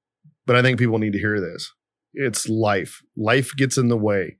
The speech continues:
and it really affects your creativity. So as, as I'm going through this, lo and behold, I had all these people in my circle that were saying, "Dude, it'll, it'll be all right." You know, I didn't really go into details with them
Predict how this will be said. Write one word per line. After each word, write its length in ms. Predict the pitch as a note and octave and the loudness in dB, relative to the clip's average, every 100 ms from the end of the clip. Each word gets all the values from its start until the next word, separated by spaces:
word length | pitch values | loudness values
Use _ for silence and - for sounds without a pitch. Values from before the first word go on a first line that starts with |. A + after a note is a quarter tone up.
| _ _ - | _ _ -4
and 100 | A#2 | -2
it 60 | G#2 | 0
really 580 | A#2 A2+ B2 B2 B2 | -2 0 2 4 4
affects 380 | A2+ A2 A2 - | 2 2 0 0
your 220 | G#2+ G#2 - | -2 -4 -6
creativity. 720 | A#2 G#2 F#2+ D3 C#3+ G2 E2 _ _ _ _ - | -4 -2 0 -2 0 -2 -6 _ _ _ _ -8
So 320 | - B2 A#2 | 0 2 4
as, 340 | B2+ C#3+ C#3 B2+ | 4 4 2 0
as 160 | C#3 C#3+ | 2 4
I'm 140 | C3 | 4
going 220 | B2+ A#2+ | 2 2
through 240 | A2+ E3 E3 | 2 2 4
this, 420 | A2+ G2+ G2 - _ _ _ _ - | 2 0 -4 -8 _ _ _ _ -2
lo 160 | C3+ E3 | 2 4
and 120 | D3 | 4
behold, 360 | A2 D3 C#3+ | 2 4 4
I 120 | A2+ A2+ | 4 2
had 160 | A#2 | 4
all 180 | C3+ D#3+ | 4 4
these 500 | E3 D#3 C3+ B2 - _ _ _ _ - | 4 2 0 -4 -10 _ _ _ _ 0
people 340 | E3 D3 A#2 | 2 2 2
in 140 | B2 | 2
my 140 | A#2+ A2 | 2 2
circle 600 | - D3 D3 G2 D#2+ - _ _ _ _ _ | 2 0 0 -4 -4 -8 _ _ _ _ _
that 100 | B2 | -2
were 80 | A2 | -2
saying, 280 | G#2+ B2 G#2+ | 2 2 4
"Dude, 220 | C3+ C#3+ | 4 4
it'll, 160 | C3 C3 | 2 2
it'll 140 | C3 C3 | 0 2
be 100 | C#3 | 2
all 140 | C3+ | 4
right." 340 | B2+ C3 A2+ - | 4 2 0 -2
You 120 | A#2 | -2
know, 120 | G#2+ | 2
I 60 | A2 | 2
didn't 180 | D#3 D#3+ | 4 4
really 160 | D#3+ | 4
go 120 | C#3 C#3 | 4 4
into 120 | A#2 | 4
details 580 | A2+ C3 B2+ A2+ G#2 - | 2 2 2 2 0 -2
with 200 | A2 - | -4 -2
them 460 | A#2+ D3 A#2 G2+ | 0 2 2 -2